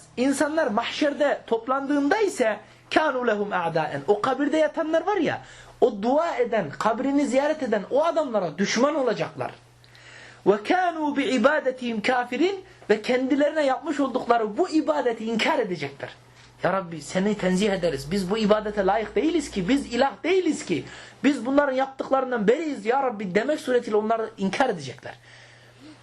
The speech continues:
Bakın burada Allah onların yaptığı duaya ne dedi? "Bi ibadetihim." İbadet dedi. Demek ki dua ibadettir. Bakın kardeşler, bu ayetler üzerinde kısa kısa nükteler söyleyeyim. Şimdi Arapçada men kelimesi,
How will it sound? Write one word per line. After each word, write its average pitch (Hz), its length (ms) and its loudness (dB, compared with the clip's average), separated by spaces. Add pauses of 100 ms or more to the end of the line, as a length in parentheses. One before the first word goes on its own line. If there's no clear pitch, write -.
Bakın 247 300 2
burada 285 240 0
Allah 254 300 -2 (320)
onların 269 340 0
yaptığı 254 480 -2
duaya 233 300 2
ne 254 180 -2
dedi? 285 360 0
"Bi 202 60 0
ibadetihim." 180 880 0
İbadet 226 440 0
dedi. 131 260 -8
Demek 220 200 0
ki 196 120 -6
dua 254 200 2
ibadettir. 180 560 -4 (540)
Bakın 294 180 2
kardeşler, 269 480 -2
bu 220 60 4
ayetler 262 340 0
üzerinde 214 480 -2
kısa 330 200 0
kısa - 460 -2
nükteler 226 400 2
söyleyeyim. 190 440 -2 (580)
Şimdi - 440 0 (260)
Arapçada 208 500 0
men 247 300 0
kelimesi, 208 600 -2